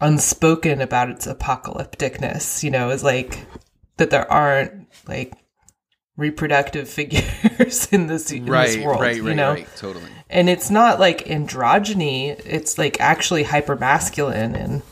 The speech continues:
Speaker 2: Mm-hmm.
Speaker 1: um, lots of places. So then out of that,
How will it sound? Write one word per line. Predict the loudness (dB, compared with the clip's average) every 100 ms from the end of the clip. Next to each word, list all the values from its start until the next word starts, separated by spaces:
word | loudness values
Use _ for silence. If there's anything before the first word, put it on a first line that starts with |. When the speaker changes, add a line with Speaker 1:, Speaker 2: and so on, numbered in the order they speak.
| -12 -8
Speaker 2:
Mm-hmm. | -6 -6 -8 -12 -18 _ -12 -2
Speaker 1:
um, | 2 2 0 -4 -8 _ -20 _ -20 _ 0
lots | 0 2
of | -6
places. | -2 -2 -2 -8 -6
So | -2 4
then | 6 6 2 -4 -20 -20 _ _ _ 2
out | 4 4
of | 2
that, | 4 4 2 -2 -14